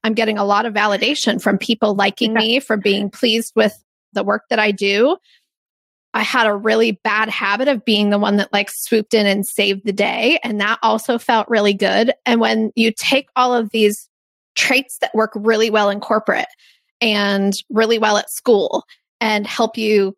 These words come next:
Speaker 1: climb the ladder and make more money and, and feel very secure. I never experienced a layoff, but I remember just 'cause of the type of company we had, it was a nonprofit that had been around for, like,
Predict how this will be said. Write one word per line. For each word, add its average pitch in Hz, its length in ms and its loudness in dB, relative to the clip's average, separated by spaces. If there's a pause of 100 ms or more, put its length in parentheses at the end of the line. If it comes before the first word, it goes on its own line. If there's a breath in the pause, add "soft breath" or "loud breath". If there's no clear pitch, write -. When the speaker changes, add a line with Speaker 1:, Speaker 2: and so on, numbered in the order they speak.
Speaker 1:
climb 226 280 -2
the 220 80 -8
ladder 208 240 2
and 196 160 -6
make 208 200 -2
more 208 180 4
money 202 320 2
and, 190 180 -8 (100)
and 220 180 2
feel 220 380 2
very 196 460 0 (160)
secure. - 640 -2
I 233 100 0
never 208 440 0 (220)
experienced 214 480 -2
a 190 60 -4
layoff, 208 580 -2 (840)
but 202 320 0 (180)
I 220 60 0
remember 202 840 0 (120)
just - 200 -2
'cause 254 180 0
of 220 80 2
the 208 80 2
type 214 320 -2
of 196 80 -6
company 208 400 0
we 202 100 2
had, 202 240 0
it 214 60 2
was 208 120 -4
a 208 40 0
nonprofit 196 600 0
that 202 120 0
had 196 140 -2
been 196 140 0
around 196 320 -4
for, - 100 -2
like, - 200 -2